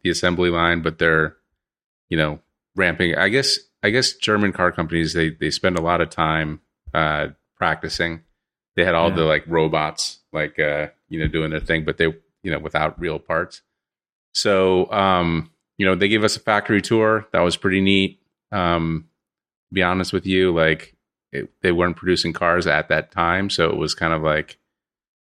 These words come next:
Speaker 1: you know,
Speaker 2: Ghost
Speaker 1: what are we
Speaker 2: town.
Speaker 1: really looking at? Yeah, that's not a stamp. There's, like, twenty pieces in that
Speaker 2: Hmm.
Speaker 1: riveted together. Um, and, you know, V W,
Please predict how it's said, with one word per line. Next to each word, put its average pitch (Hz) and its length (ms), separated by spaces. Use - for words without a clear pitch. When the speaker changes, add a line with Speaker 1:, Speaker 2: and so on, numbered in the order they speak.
Speaker 1:
you 85 80
know, 95 100
Speaker 2:
Ghost 92 120
Speaker 1:
what 80 80
are 98 60
we 101 60
Speaker 2:
town. 104 80
Speaker 1:
really 82 200
looking 85 220
at? 90 180
Yeah, 143 200
that's 107 180
not 98 160
a 78 60
stamp. 85 300
There's, 87 140
like, 82 180
twenty 92 240
pieces 82 380
in 71 120
that 73 340
Speaker 2:
Hmm. 90 80
Speaker 1:
riveted 78 340
together. 78 440
Um, 78 480
and, 90 240
you 90 60
know, 80 420
V 92 140
W, 87 580